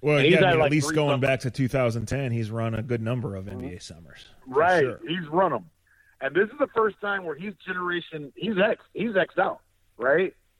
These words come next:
Speaker 2: Like, he's not the most important thing anymore. It's no longer his league, to be completely honest. Uh, he's a part of it, but he's no longer, he has the stranglehold. And he may get it again this year because of the injuries and things of that nature. But this is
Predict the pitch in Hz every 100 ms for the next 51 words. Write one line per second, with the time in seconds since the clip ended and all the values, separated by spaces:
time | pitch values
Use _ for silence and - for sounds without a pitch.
0 | _ 143 160 202 208 208 190 196 - 185
1 | 185 175 156 185 185 143 127 127 - 185
2 | 196 190 143 117 127 170 - - 117 -
3 | 127 120 110 127 107 95 _ _ _ _
4 | _ - 120 110 160 190 - 247 196 147
5 | 165 - _ _ _ _ - 165 156 -
6 | 233 214 202 403 185 262 - _ - 156
7 | - _ 185 175 160 151 - 175 185 165
8 | 131 139 131 120 - _ _ - 170 254
9 | 233 180 175 170 156 147 143 139 - 135
10 | 135 135 143 135 123 - 127 127 131 131
11 | 127 127 117 123 123 113 120 107 107 104
12 | - 98 _ _ _ _ _ _ 156 160
13 | 151 - - 185 254